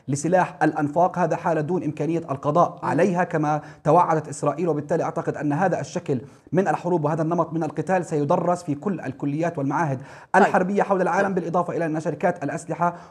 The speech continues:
Speaker 1: وتطوير التقنيات ستلجأ لتطوير تقنيات للتغلب على مثل هذه الوسائل.
Speaker 2: سيد عبد القادر، تفضل بالبقاء معنا نستكمل هذه الجولة ونعود إليك. إلى صحيفة ديعوت أحرونوت والتي نشرت تقريرا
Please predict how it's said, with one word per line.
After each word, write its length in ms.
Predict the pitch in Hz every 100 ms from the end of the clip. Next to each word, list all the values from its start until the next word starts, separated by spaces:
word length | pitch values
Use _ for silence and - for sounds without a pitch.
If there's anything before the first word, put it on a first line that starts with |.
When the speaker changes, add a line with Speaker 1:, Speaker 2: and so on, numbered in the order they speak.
| -
Speaker 1:
وتطوير 420 | 139 151 175 165
التقنيات 600 | 165 160 160 165 175 175
ستلجأ 260 | 170 165 147
لتطوير 500 | 151 151 165 170 - -
تقنيات 480 | - 190 175 170 170
للتغلب 440 | 160 156 156 156 127
على 140 | 147
مثل 220 | 147 147
هذه 280 | 143 131 139
الوسائل. 400 | 123 117 117 113
Speaker 2:
سيد 180 | 233 214
عبد 140 | 208
القادر، 300 | 208 208 240
تفضل 400 | 220 214 254 240
بالبقاء 460 | 190 165 151 - 165
معنا 280 | 175 170 170
نستكمل 540 | 165 - 196 - 165
هذه 200 | 175 170
الجولة 400 | 165 170 165 156
ونعود 420 | 147 147 143 139
إليك. 400 | 127 113 113 _ _ _ _ _ _ _ _ _ _ _ - _ -
إلى 140 | 247
صحيفة 340 | 233 254 226 226
ديعوت 500 | 220 196 202 208 - -
أحرونوت 540 | 202 208 180 131 -
والتي 260 | 165 160 185
نشرت 400 | 175 185 165 160
تقريرا 580 | 170 - 208 208 175